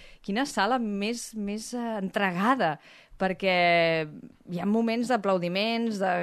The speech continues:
de goig col·lectiu, de, de saber d'on ve aquell personatge, gent que preguntava a la seva parella, escolta, això,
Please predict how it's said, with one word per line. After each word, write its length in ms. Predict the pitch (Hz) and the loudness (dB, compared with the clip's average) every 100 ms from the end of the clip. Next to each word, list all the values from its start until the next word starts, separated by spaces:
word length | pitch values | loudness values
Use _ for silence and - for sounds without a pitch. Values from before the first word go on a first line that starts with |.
| 175 | -4
de 120 | 156 147 | -6 -2
goig 300 | 185 214 - | -2 -4 -4
col·lectiu, 760 | 233 196 175 _ 220 254 262 254 247 240 - - - | -2 0 -2 _ -6 -2 0 2 0 -4 -12 -20 -14
de, 280 | 165 190 180 175 175 | 0 4 6 4 2
de 140 | 170 175 | 0 -4
saber 540 | - 156 190 226 226 | -4 2 8 10 10
d'on 160 | 226 226 | 6 2
ve 120 | 226 220 | 0 0
aquell 160 | 233 | -2
personatge, 720 | 220 208 196 180 214 226 226 240 240 214 151 202 | -2 -4 -4 -2 0 0 0 0 2 0 -4 -6
gent 240 | 180 233 247 | -2 -2 -2
que 120 | 254 | -2
preguntava 460 | 247 208 202 202 208 | -2 -2 -2 0 0
a 20 | |
la 80 | 190 | -2
seva 300 | - 208 202 | -2 -2 -2
parella, 560 | 180 165 196 233 240 208 | -2 0 0 0 0 0
escolta, 400 | - 233 220 214 | -4 -8 -6 -8
això, 240 | - | -4